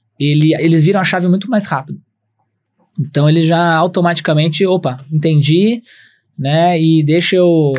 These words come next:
vamos trabalhar aqui, é, já entendi, já adaptei, a cultura é essa, vamos em frente. E algumas pessoas demoram um pouquinho, né? Até adaptar a nova gestão,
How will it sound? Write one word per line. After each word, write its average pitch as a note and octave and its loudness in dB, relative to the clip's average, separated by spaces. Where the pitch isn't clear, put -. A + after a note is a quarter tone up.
vamos D3+ 0
trabalhar D#3+ 0
aqui, F3 -2
é, C#3+ -2
já D#3+ 0
entendi, F3 2
já D#3+ 0
adaptei, E3 0
a D#3+ 0
cultura D3+ 0
é D3+ 2
essa, F#3+ -2
vamos E3+ 0
em F3+ -2
frente. C3 -10
E E4+ -8
algumas D4+ -4
pessoas A#3 -6
demoram A3 0
um G#3+ -6
pouquinho, E3 -4
né? D3 -2
Até C#3 -4
adaptar D3+ -2
a D3 0
nova C#3+ -4
gestão, D3+ -2